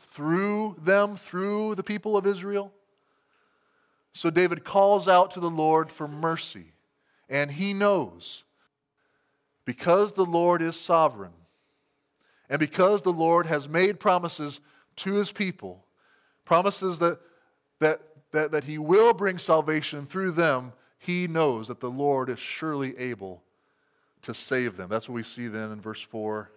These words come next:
and five. "You have set up a banner for those who fear you, that they may flee to it from the bow." A banner, Psalm, what is?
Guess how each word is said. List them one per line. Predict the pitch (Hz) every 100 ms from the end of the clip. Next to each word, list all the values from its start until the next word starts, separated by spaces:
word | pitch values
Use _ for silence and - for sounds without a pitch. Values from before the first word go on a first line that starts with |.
| _
and | 110 101
five. | 117 95 87 85
"You | 107 160 190
have | 180 175
set | - 156 151
up | 151 127
a | 127
banner | 117 135 151 151 151 147
for | 151 147
those | 135 127 127 131 127
who | - 120 117 117 113 _ _ _ _ _ _
fear | _ 127 117 107
you, | 87 80 76 _ _ _ _ _ _ _ _ _ _
that | 104 101
they | 120
may | 113
flee | 107 - 135 131
to | 131 123
it | 120
from | - 120 113 113
the | 110
bow." | 110 101 92
A |
banner, | 95 120 127 123 113 _ _ -
Psalm, | 135 123
what | 120
is? | 117